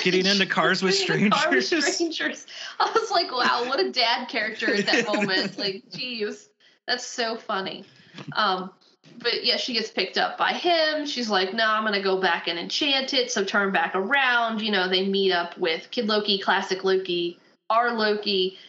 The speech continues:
Speaker 2: and Alligator Loki. And it's so funny because it looks like,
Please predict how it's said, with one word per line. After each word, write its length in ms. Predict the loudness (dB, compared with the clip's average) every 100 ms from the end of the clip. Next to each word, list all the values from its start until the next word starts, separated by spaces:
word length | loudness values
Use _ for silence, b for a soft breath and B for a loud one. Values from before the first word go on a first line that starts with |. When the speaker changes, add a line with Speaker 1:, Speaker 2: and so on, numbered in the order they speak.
| B
Speaker 2:
and 160 | -2 0
Alligator 640 | 2 2 0 0 0 0 0
Loki. 520 | -2 -2 -2 -2 B B B 0
And 120 | 2
it's 160 | 0 2
so 200 | 2 2
funny 300 | 0 0 0
because 240 | -2 -2
it 80 | 0
looks 260 | -2 -2
like, 240 | 0 0